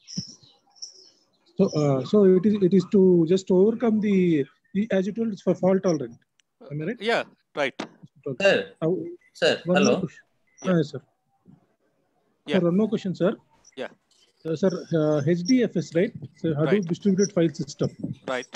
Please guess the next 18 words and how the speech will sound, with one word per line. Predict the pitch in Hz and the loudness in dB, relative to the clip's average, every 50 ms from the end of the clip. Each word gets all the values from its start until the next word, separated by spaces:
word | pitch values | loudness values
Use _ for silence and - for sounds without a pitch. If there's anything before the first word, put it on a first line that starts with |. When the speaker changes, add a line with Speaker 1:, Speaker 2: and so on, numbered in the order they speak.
| - - - - | -12 -12 -8 -4
Speaker 1:
So | - 208 | -4 -4
here, | - - 254 277 247 233 240 254 254 | -2 0 2 2 4 4 2 2 0
what | 202 190 196 208 196 226 | 0 0 0 0 0 -2
we, | 233 233 240 | -2 -2 -2
uh, | - 180 185 - - | -2 -2 -6 -4 -2
until | 180 175 180 247 214 208 | -2 -2 0 0 0 2
I | 196 202 220 | 2 2 0
know, | 226 202 202 | 0 -2 -2
what | 202 190 185 185 175 | 0 -2 -2 -2 0
we're | 226 226 | -2 0
doing | 180 220 214 214 233 | 0 0 0 2 0
is | 208 196 | 0 2
we | 208 214 | 2 0
are | 185 147 151 | 0 0 -4
distributing | - - - 233 220 262 202 254 247 | -8 -4 0 0 2 2 2 2 0
this, | 233 208 - - 190 | 0 0 -2 -2 0
uh, | 175 165 165 156 | 2 2 2 2
data | 143 147 180 185 185 - 220 233 269 | 2 2 0 0 0 -2 -2 -2 -4